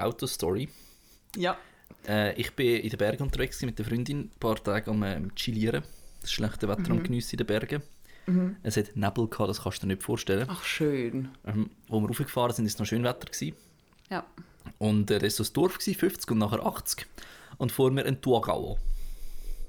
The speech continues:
Speaker 2: Thurgau, ja.
Speaker 1: Ein Thurgauer. Ähm, mit dreißig durchs Dorf am Hötterle. Das ist
Speaker 2: Mhm.
Speaker 1: schon so.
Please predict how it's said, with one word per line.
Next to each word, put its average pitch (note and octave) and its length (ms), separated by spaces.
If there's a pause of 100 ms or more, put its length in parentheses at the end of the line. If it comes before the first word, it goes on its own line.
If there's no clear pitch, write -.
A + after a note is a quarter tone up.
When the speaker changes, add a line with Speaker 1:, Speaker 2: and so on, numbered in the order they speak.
Speaker 2:
Thurgau, D#3 440 (200)
ja. - 140
Speaker 1:
Ein - 180
Thurgauer. - 520 (420)
Ähm, G#2 540
mit G#2+ 200
dreißig G#2 280
durchs - 200
Dorf F#2 240
am G2 120
Hötterle. - 420 (720)
Das - 100
ist E3 60
Speaker 2:
Mhm. C#3+ 40
Speaker 1:
schon A2+ 80
so. - 300